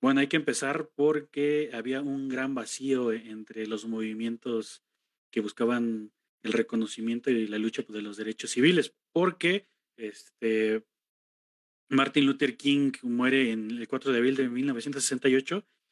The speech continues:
y mucho antes es ases-, bueno, es asesinado Martin Luther King y años antes, el cuatro de febrero de mil novecientos sesenta y cinco,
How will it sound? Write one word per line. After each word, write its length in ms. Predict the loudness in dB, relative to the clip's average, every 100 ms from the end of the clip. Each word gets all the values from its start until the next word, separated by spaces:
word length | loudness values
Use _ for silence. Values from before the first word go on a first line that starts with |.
| _
y 100 | -4
mucho 280 | -2 0 2
antes 420 | 2 4 2 2
es 160 | -6 -10
ases-, 300 | -12 -14 -8
bueno, 280 | -4 -4 -4
es 180 | -10 -4
asesinado 560 | -2 -2 0 0 0 0
Martin 320 | -4 -4 -4
Luther 260 | -4 -6 -8
King 200 | -8 -8 _ _ _ _ 0
y 140 | 4
años 380 | 6 4 2 2
antes, 460 | 2 2 -2 0
el 480 | -2 -2 -4 -6 -8
cuatro 260 | -4 0 0
de 80 | 0
febrero 340 | -2 0 0
de 80 | 0
mil 120 | 0
novecientos 340 | 0 -2 -6 -6
sesenta 220 | -6 -6
y 60 |
cinco, 360 | 0 0 0